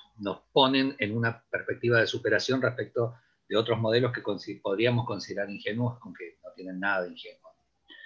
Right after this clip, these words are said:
Sin embargo, por ahí, en ese punto, aparece como que la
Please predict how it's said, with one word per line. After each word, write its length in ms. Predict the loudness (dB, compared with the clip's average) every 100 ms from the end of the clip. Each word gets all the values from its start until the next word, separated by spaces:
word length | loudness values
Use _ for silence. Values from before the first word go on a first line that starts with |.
| -20 -20 -14
Sin 180 | -4 2
embargo, 420 | 6 6 6 4
por 140 | 2 4
ahí, 340 | 2 2 -2
en 200 | -4 -2
ese 260 | 0 -2 -4
punto, 680 | 2 2 4 2 0 -2 -8 _ -8
aparece 640 | -6 -2 0 0 -2 -4
como 280 | -4 -4 -4
que 520 | -2 -2 -2 -6 -12 -10
la 600 | -4 -2 -2 -6 -10